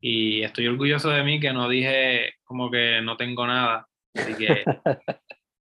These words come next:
Speaker 2: Lo único, lo único que me vino a la mente a mí fue como que quizás integrar de alguna manera un lenguaje que no sea español o inglés. Y es porque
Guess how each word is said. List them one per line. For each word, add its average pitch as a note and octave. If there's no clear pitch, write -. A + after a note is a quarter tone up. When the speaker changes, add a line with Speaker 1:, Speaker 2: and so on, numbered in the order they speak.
Speaker 2:
Lo C3
único, D#3
lo C3
único C#3
que D3
me D3
vino C#3+
a -
la C#3
mente C3+
a -
mí C#3
fue C3+
como B2+
que A2+
quizás A#2
integrar A#2+
de B2
alguna A2+
manera A#2
un B2
lenguaje A#2+
que A#2
no A2+
sea -
español A2
o A#2
inglés. G2+
Y B2
es A2
porque A2